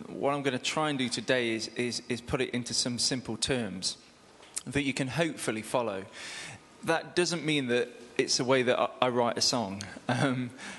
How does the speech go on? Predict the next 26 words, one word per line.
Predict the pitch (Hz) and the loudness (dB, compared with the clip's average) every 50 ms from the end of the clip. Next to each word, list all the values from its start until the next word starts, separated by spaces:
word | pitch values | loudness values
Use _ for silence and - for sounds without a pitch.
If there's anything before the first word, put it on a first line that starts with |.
| - - - - - | -14 -14 -12 -4 -2
I | 123 123 | -2 0
most | 135 143 - - | 0 0 0 0
probably | - 120 117 123 | -2 -2 0 -2
don't | 110 - 131 131 131 127 - | 4 4 4 4 4 2 0
use | 127 131 135 131 - - | 0 0 2 2 0 0
this. | 104 95 101 - - | 0 0 -2 -2 -2
I | 120 | 0
use | 120 117 117 113 | 0 0 0 -2
parts | - - - 143 131 127 - - - - - | -2 0 2 4 4 4 2 2 0 0 2
of | 120 - | 2 2
some | - - - 127 120 | 2 2 2 2 0
of | 113 87 90 | -2 -2 -4
this. | 95 82 - - - - | -6 -4 -2 -2 -2 0
And | 123 131 | 2 2
there | 135 | 4
might | 143 156 160 151 - | 4 4 2 2 2
be | 143 135 | 2 0
a | 127 | 0
few | - - 160 156 143 | 0 0 0 0 0
things | - - 147 127 117 - | 2 2 2 2 2 0
in | 117 107 107 | 0 0 0
there | 104 101 95 | 0 0 2
that | 101 110 | 0 0
you | - 117 120 120 | 2 2 0 0
can | 117 - 117 113 113 107 | 0 0 0 0 0 2
just, | 117 120 113 113 - - | 0 0 0 0 -6 -8